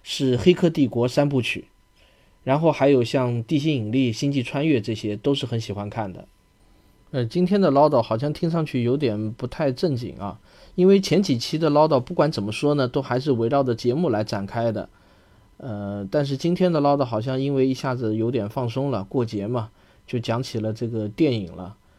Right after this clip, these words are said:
那我就不继续再说这个无关的话题了。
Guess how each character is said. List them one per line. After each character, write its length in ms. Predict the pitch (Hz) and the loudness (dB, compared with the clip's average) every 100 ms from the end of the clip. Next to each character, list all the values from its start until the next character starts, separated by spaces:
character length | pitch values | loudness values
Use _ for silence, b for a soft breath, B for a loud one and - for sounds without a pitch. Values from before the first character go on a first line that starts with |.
| b b b b b b b | b b b b b b b
那 100 | 143 | -2
我 80 | 135 | 0
就 100 | 143 | -2
不 160 | 139 | -2
继 140 | - 170 | -2 0
续 120 | 147 | 0
再 220 | 131 131 | 2 2
说 300 | 117 147 139 | 2 2 0
这 180 | 135 131 | 2 0
个 300 | 120 117 113 | 0 0 -2
无 140 | 107 127 | -4 0
关 180 | 147 | 0
的 60 | 143 | 0
话 180 | 139 120 | -2 -6
题 200 | - 110 | -6 -6
了。 140 | 117 | -8